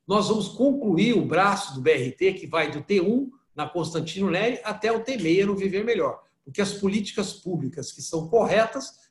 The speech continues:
como nós temos independência, serão continuadas. E essa é uma delas.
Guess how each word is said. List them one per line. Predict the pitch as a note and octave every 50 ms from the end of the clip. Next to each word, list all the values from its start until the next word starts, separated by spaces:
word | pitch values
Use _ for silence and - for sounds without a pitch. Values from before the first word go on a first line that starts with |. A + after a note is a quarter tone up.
| _ -
como | G#3 A3 G#3+
nós | G#3 G3 F3 - -
temos | - E3 D3+ C#3 C3+
independência, | E3 D#3+ D#3+ F#3 G3 G3 G3 A3+ A3+ G#3 F#3+ G#3 A#3 C4+ D4+ - D#4 D4+ - _ _ _ _ _
serão | - - A3 G#3 G#3 G#3+ A3 G#3
continuadas. | A#3+ A3+ - - A#3+ C4+ C4+ F#3+ C#3+ C3 A#2 - G2+ - - - _ _ -
E | E3 E3 F3
essa | G3 G#3 G3+ - A#3+
é | A#3+
uma | B3 A#3+ B3+ A#3+
delas. | A#3 F3+ C#3+ C3 A#2 - - - - _ _